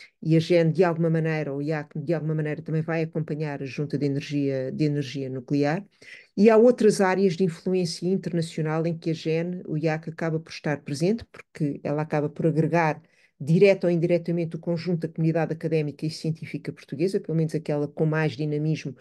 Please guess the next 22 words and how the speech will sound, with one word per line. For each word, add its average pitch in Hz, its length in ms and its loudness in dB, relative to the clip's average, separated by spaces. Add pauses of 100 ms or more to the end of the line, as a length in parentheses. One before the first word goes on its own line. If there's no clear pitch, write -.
(220)
e 180 60 -6
que 165 200 -10
pedia 185 300 4
financiamento 160 720 -2
para 160 100 -2
estudar 156 380 -6
lá 151 80 -2
para 151 160 -6
fora, 143 420 -2 (360)
ou 175 160 6
outro 160 360 2
tipo 147 360 -4
de 120 100 -2
apoios. 165 540 0 (440)
E, 196 380 4
eh, 185 180 4
no 180 200 4
âmbito 165 420 0
da 151 80 -4
guerra, 190 420 0
do 180 120 -4
pós-guerra 165 580 -2